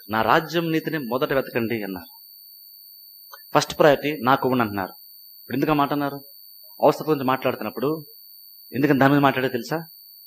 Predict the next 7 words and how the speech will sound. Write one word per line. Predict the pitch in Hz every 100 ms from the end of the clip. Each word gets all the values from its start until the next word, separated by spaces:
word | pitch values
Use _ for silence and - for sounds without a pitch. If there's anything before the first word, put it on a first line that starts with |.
| - - - - - - - -
నీకున్నటువంటి | 127 143 160 160 160 151 151 156 - - - - - - - - - - - - - - - -
ఫైనాన్స్ | 123 139 147
ప్రాబ్లంకి, | - 117 107 104 101 143
నీకున్నటువంటి | 135 123 147 143 143 131
భౌతిక | 113 147 -
సంబంధమైన | 139 131 123
ప్రాబ్లమ్స్కి | - 120 107 101 - 139